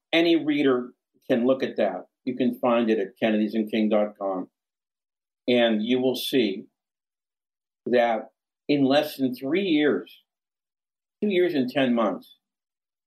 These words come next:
John F. Kennedy did more for civil rights than F D R, Truman, and Eisenhower did in three decades.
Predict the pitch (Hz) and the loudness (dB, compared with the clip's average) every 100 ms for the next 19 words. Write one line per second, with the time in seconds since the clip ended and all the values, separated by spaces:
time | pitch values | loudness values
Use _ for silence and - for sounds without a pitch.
0 | _ _ _ _ _ _ _ _ 175 190 | _ _ _ _ _ _ _ _ 0 2
1 | 214 - - 156 143 120 120 117 120 123 | 0 -2 0 0 2 0 0 0 0 2
2 | 131 160 - 170 - 143 131 113 113 92 | 2 -2 -6 -6 -4 -2 0 2 0 0
3 | - - _ _ _ _ _ _ _ _ | -10 -20 _ _ _ _ _ _ _ _
4 | _ _ 131 127 156 156 - 180 165 139 | _ _ 0 0 0 0 0 0 2 4
5 | 131 123 123 - _ _ _ _ _ _ | 2 2 -2 -12 _ _ _ _ _ _
6 | _ _ 156 143 131 131 123 127 _ _ | _ _ 0 2 2 2 -2 -8 _ _
7 | _ _ 139 135 139 135 135 127 120 110 | _ _ 2 2 2 0 0 2 0 0
8 | 120 104 110 - 127 107 107 95 - - | 0 0 -2 -2 -4 0 0 0 -2 -8
9 | - - | -10 -20